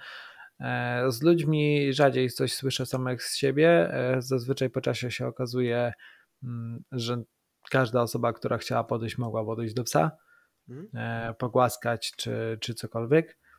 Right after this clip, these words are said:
Speaker 1: I później jest problem z ciągnięciem do ludzi, nie?
Speaker 2: No, ja najgorszą rzecz, jaką usłyszałem w kontekście ludzi, to było, że właściciele wzięli szczeniaka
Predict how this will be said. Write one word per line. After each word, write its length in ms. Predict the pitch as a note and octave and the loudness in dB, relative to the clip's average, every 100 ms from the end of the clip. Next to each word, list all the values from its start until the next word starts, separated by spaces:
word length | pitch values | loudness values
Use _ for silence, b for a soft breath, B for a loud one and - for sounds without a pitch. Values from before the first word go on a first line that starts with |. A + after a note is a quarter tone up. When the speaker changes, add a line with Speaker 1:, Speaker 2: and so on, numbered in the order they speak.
| _ - | _ -8
Speaker 1:
I 140 | B2+ | -6
później 320 | A#2 C3+ B2 B2+ | 2 2 4 0
jest 160 | - | 0
problem 480 | B2+ A2+ A#2+ A#2 A2+ | -2 0 -2 -4 -6
z 160 | - A2+ A2 A2 A2 G#2+ | -6 -4 -2 -2 -4 -4
ciągnięciem 580 | - A2+ G#2+ G#2 A2 A2 | -6 -6 -6 -8 -8 -8
do 100 | G#2 | -8
ludzi, 320 | G#2 G2 G#2+ - _ _ | -10 -12 -14 -16 _ _
nie? 120 | C#3 C#3+ | -8 -6
Speaker 2:
No, 260 | D3 D#3 F3 | -2 0 4
ja 200 | E3 D#3+ | 4 2
najgorszą 480 | D#3 D3 D3 D#3 | 2 -2 -2 -6
rzecz, 160 | C#3+ C3+ | -6 -8
jaką 180 | C#3 D3 | -6 -6
usłyszałem 680 | C3+ D3 C#3 D3+ A3 C4 _ b b b b b b b b | -8 -6 -2 -2 -4 -10 _ b b b b b b b b
w 80 | _ | _
kontekście 420 | C#3 C3 C3 C#3 | -4 -4 -4 -4
ludzi, 400 | C3 C#3+ G3+ G#3 _ | -2 -2 -6 -8 _
to 120 | C3+ | -4
było, 260 | C#3+ D3+ C3+ | 2 2 4
że 380 | C#3 C#3 C#3 C3 - - | 2 4 2 -2 -12 -16
właściciele 640 | B2 B2+ - C3 A#2+ A#2+ - _ _ _ | -14 -12 -6 0 2 0 -4 _ _ _
wzięli 640 | B2+ A#2+ A#2 A#2 A2+ A2 - | -10 -6 -6 -6 -8 -8 -12
szczeniaka 520 | - A2 G#2 G#2 | -10 -10 -10 -10